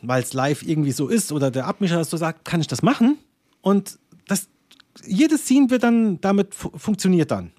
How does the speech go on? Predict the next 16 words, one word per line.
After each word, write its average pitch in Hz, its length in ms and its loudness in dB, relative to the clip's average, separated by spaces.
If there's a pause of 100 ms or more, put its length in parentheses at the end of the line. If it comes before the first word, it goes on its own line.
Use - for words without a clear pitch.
Also 156 420 -16
deswegen 180 500 -2
eine, 226 400 2
ein 202 500 -2 (120)
Amp 196 200 -2 (100)
fertig. 117 380 -4 (1500)
Jetzt 220 180 4
ist 233 140 4
es 170 140 2
so, 220 260 6 (360)
mit 170 300 -2
der 151 300 2
Band 175 460 0
hier 208 200 2
ist 185 140 0
es - 520 -6